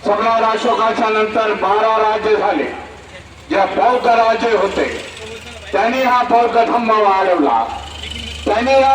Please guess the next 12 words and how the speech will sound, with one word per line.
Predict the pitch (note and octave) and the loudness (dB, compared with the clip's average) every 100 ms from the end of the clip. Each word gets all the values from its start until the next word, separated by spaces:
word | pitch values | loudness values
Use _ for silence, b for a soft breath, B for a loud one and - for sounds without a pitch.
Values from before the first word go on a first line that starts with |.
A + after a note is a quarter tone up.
| B3 | 2
विहारांची | A#3+ B3 B3 B3+ A#3+ B3+ B3 | 0 0 0 -2 -2 -4 -2
निर्मिती | A#3 A#3+ A#3 A3+ A#3 | -2 -2 -2 -2 -2
केली | A3 G3+ G#3 G3+ G3+ | 0 0 2 0 0
त्यांच्या | G3 F#3+ F#3+ | -2 0 -2
नंतरच्या | F3+ G3+ - A3+ A3 G3+ | 0 -2 2 0 2 -2
काळामध्ये. | G3 F3+ F3 D#3 D3 A2+ G#2 - - - - - - | 2 0 2 0 0 0 -2 -6 -18 -20 -20 -20 -10
आणि | - G#3 G3+ | -4 0 2
म्हणून | G3 A#3+ A#3 | 2 0 0
चौऱ्याऐंशी | - A#3 A#3+ A#3 A#3 A#3+ A#3+ | 2 2 2 0 -2 -2 -2
हजार | G#3+ G3 A3 A#3+ | 0 0 2 2
विहारं | A#3 A3+ A3 G#3 G#3 | 2 0 2 2 2
झाली | F3+ D3+ B2+ | 2 0 -2